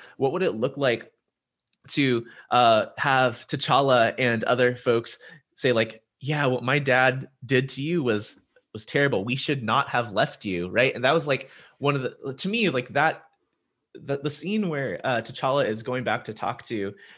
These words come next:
um, his father on the quote unquote ancestral plane about, like, "Why did you leave,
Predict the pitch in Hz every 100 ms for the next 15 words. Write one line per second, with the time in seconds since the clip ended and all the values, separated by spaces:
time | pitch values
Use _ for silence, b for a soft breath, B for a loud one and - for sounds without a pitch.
0 | B 110 104 98 95 - 117 113 120 117
1 | 113 104 - 107 107 104 101 - 101 104
2 | 101 - 113 113 120 - 117 104 - 123
3 | 113 95 107 92 101 B B B - 117
4 | 127 123 113 110 104 113 120 113 110